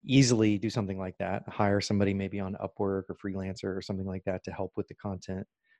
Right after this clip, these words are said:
generation. And you have, like you said, stable and then increased income, 'cause you started very much what I was mentioning before. You had a blog, and then you acquired another blog,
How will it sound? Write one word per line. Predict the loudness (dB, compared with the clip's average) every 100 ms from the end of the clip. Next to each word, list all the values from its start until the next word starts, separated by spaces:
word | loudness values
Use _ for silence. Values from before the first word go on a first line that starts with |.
| _
generation. | -16 -4 4 4 6 2 2
And | 2
you | 0
have, | 2 0 0
like | -4 -6
you |
said, | -6 -2 -2 -2
stable | -4 0 2 4 2 2
and | -2
then | -4 -4
increased | -2 -4 -4 -6 -6 -8 -12 -20 _ _ _ _ _ 0
income, | 0 0 -8
'cause | -8 -6
you | -6
started | 0 2 2 -2 -4 _ -20 -20 _
very | 4
much | 6 4 0 -12 _
what | -8 0 2
I |
was | 2
mentioning | 2 -2 -4 -6
before. | -8 -6 -2 0 0 -4 _ _ _ -6
You | 0
had | 2
a | 2
blog, | 2 0 0 -2 -8 _
and | 0
then | 0 0
you | -4
acquired | 2 2 4 0
another | -2 6 6
blog, | 6 0 0 -4